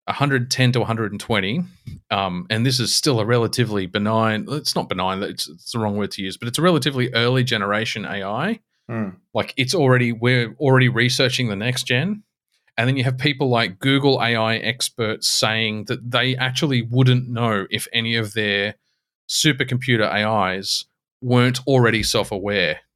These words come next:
Speaker 1: And they said that about twelve to eighteen months ago, and a whole bunch of media coverage picked up on it, and Google buried the statement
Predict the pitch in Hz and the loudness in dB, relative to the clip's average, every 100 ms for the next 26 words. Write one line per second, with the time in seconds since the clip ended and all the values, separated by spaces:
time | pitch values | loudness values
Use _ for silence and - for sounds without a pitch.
0 | _ _ _ _ _ - 110 - 147 120 | _ _ _ _ _ 0 0 2 2 0
1 | 110 104 - 135 120 117 - 101 - 101 | 0 -2 -2 2 2 2 -2 -2 -2 -4
2 | 110 - 104 95 95 92 - 120 107 104 | -4 -4 -4 -4 -6 -8 0 0 2 0
3 | 101 98 95 95 90 - 95 92 90 - | 0 -4 -6 -6 -8 -6 -6 -6 -6 -8
4 | 98 95 - 113 131 117 101 92 _ _ | -2 -2 0 -2 -2 -4 -6 -10 _ _
5 | _ - 135 123 110 - 98 104 101 98 | _ -2 0 2 -2 -2 0 0 -2 -4
6 | - 98 85 90 | -4 -4 -4 -10